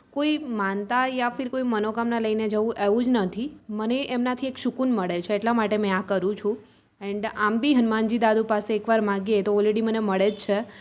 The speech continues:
તો એ તો મારું કામ થાય જ છે. But મંગળવારે યા શનિવારે મેં જ્યારે બી ફ્રી હોઉં છું યા ફિર થોડો બી સમય મને મળી ગયો,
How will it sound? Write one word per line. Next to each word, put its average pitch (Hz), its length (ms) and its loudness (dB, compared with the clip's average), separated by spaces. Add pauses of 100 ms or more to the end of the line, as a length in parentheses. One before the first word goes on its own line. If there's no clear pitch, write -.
(260)
તો 240 180 0
એ 208 140 -2
તો 233 120 -4
મારું 247 240 0
કામ 240 200 -2
થાય 226 280 -2
જ - 20 -20
છે. 233 200 -4
But 220 380 -6
મંગળવારે 214 800 0
યા 202 160 2
શનિવારે 202 500 0
મેં 196 180 0
જ્યારે 190 300 0
બી 254 160 0
ફ્રી 233 280 -4
હોઉં 208 260 0
છું 226 200 -4
યા 214 100 0
ફિર 208 160 -4
થોડો 202 300 -2
બી 247 120 2
સમય 254 240 2
મને 233 180 4
મળી 214 300 2
ગયો, 214 320 2